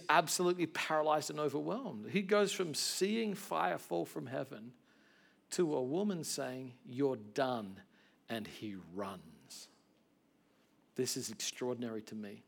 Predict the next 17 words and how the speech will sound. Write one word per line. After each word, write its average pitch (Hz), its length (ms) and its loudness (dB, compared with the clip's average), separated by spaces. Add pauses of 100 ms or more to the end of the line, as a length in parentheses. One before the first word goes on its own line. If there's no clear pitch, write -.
(1040)
because 127 220 0
it 117 80 -4
shows 143 320 4
us 131 120 -2
the 110 120 -4
power 139 480 2
of - 220 -10
personalities 117 800 -2
in 120 80 -6
our 107 140 -4
lives 101 400 -4
to 95 100 -10
shut 107 340 -2
off 110 240 -12
our 90 160 -10
confession - 500 -14
before - 280 -20